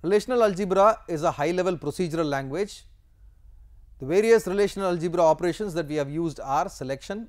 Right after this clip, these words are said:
projection, Cartesian product, union, intersection, set difference.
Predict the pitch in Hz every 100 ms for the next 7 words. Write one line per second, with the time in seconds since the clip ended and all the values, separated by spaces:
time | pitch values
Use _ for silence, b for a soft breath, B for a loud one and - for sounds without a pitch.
0 | - 127 123 143 - 208 247 _ - -
1 | _ - - _ - - - 143 143 160
2 | 170 147 151 196 226 - - - _ -
3 | - - - - - 143 160 170 190 247
4 | - - - - - - 156 160 165 -
5 | 170 - 233 254 - - - - - -
6 | - - 156 139 131 127 110 - -